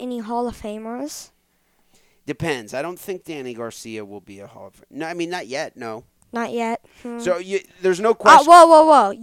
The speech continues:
Speaker 1: th-, so, he has not beat a Hall of Famer. So, you think he's gonna beat Manny Pacquiao, who's a definite Hall of Famer? Positive.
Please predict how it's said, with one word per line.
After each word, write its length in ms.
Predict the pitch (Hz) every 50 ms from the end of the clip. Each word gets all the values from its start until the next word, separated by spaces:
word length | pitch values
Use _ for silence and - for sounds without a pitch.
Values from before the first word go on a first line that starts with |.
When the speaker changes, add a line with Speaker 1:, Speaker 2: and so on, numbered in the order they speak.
| 233 247
Speaker 1:
th-, 40 | - - _ _ _ _
so, 300 | - - - 294 262 240
he 220 | 240 - - 311
has 140 | 311 320 262
not 380 | 277 269 269 269 285 285 269 247
beat 140 | 285 269 269
a 100 | 269 - 262
Hall 180 | - 269 262 247
of 80 | 240 -
Famer. 360 | 269 240 220 196 190 - -
So, 120 | - -
you 200 | 247 233 240 240
think 300 | - - 254 262 254 233
he's 240 | - 254 247 220 -
gonna 220 | - 254 240 233 220
beat 340 | 220 233 226 220 - - _ _ _ _ _ _ _ _ _ _ _ _ _ _ _ _ _
Manny 220 | - 254 262 262 -
Pacquiao, 540 | - 240 226 233 - _ 262 269 269 262
who's 180 | 226 269 247 277
a 80 | 254 240
definite 680 | 196 _ - 254 254 269 254 - 254 233 220 214 - -
Hall 220 | 208 220 202 202
of 120 | 202 -
Famer? 400 | - 208 208 - - - 208 208 _ _ _ _ _ _ _ _ _ _ _ _ _ _ _ _ _ _ _ _ _ _ _ _ _ _
Positive. 640 | - - 240 233 240 220 214 196 202 - - -